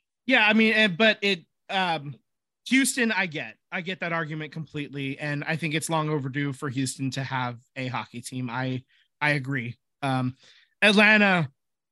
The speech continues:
it does not make sense. It, it already failed twice. Do they think they can, like, find somebody to make it work this time? I don't. I think that, that, I think we're looking at the Quebec Nordiques, the, um,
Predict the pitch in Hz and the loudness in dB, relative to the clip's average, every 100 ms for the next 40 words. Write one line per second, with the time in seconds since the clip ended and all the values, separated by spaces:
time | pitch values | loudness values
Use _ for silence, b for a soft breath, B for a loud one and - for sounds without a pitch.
0 | _ _ - 190 139 196 147 180 165 165 | _ _ 0 0 4 2 4 2 2 -2
1 | - 165 156 151 175 170 180 190 190 180 | -2 -4 -4 -4 -4 -2 2 4 4 2
2 | 175 185 165 165 - 156 147 151 165 160 | -2 -2 -2 -2 -4 -6 -6 -6 -8 -6
3 | 175 180 170 170 160 147 _ _ _ 170 | -4 -4 -4 -4 -4 -8 _ _ _ -2
4 | 147 131 _ _ - 170 165 175 160 160 | -2 -4 _ _ -2 -2 0 -4 -2 -2
5 | 156 156 151 139 143 170 - 160 165 - | -2 -4 -6 -6 -4 -4 -4 -6 -4 -2
6 | 185 202 214 b b _ 180 190 165 170 | 0 0 -2 b b _ 0 2 2 0
7 | 160 170 - 175 156 165 139 165 160 - | 0 -2 -2 -6 -4 -6 0 0 0 -2
8 | 185 208 190 190 185 180 165 156 156 - | 0 0 0 -2 -2 -4 -2 -2 -2 -8
9 | _ _ _ 156 151 170 - 175 170 160 | _ _ _ -10 -4 -2 -2 -2 -2 -2
10 | 156 151 143 127 - - 165 160 156 139 | -2 -2 -4 -6 -8 -6 -6 -4 -2 -2
11 | 131 | -2